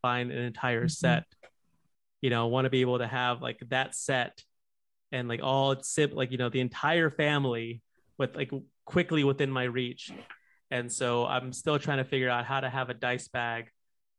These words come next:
Speaker 1: you know, w-, while, like, compartmentalizing all the different sets. One, so they, you know, so they're eas-, easier access. And two,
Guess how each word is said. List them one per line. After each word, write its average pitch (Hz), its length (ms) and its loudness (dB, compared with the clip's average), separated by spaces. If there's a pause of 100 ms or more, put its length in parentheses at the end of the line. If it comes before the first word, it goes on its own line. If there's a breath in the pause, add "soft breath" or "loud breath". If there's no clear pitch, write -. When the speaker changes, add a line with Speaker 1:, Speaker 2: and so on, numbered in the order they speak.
(120)
Speaker 1:
you 135 80 -6
know, 120 220 0
w-, - 240 -14
while, 123 480 0 (100)
like, - 260 -16 (120)
compartmentalizing 123 920 -2
all 123 180 -2
the 127 100 -8
different - 320 -8
sets. - 480 -10 (960)
One, 190 260 4
so 160 160 2
they, 143 200 4
you 135 220 -2
know, 120 120 -2
so 131 180 -2
they're 127 160 0
eas-, 143 300 -2
easier 135 360 -2
access. 127 380 -2
And 120 160 -8
two, 156 380 0